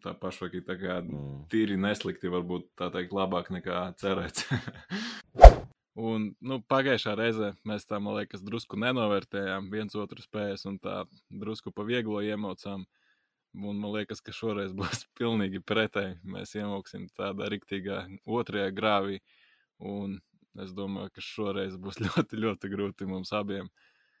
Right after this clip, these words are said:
Speaker 1: Ā, nu, es nezinu, kā tu, man liekas, nu, divi ir tādi super easy, trīs ir grūti, un par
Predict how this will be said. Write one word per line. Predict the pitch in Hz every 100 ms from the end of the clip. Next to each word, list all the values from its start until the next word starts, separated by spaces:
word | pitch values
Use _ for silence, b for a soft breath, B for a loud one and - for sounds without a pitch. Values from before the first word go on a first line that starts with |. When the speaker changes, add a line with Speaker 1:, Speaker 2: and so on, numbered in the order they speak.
| b b _
Speaker 1:
Ā, | - 104 101 101 98 _ _ _ -
nu, | 110 117 123
es | 127 -
nezinu, | 143 113 104
kā | 107
tu, | 98 120 117 -
man | 101 104
liekas, | 101 95 101 - _ -
nu, | 110
divi | 104 131 117
ir | 101
tādi | 107 101 101 98 - _
super | - 120 110 101
easy, | 107 117 104 101 95 b b b b _ -
trīs | 120 117 107 - _
ir | 104 92
grūti, | 95 117 131 131 - 98 - _ _ _ _ -
un | 104 101 101 - _ _ -
par | 104 101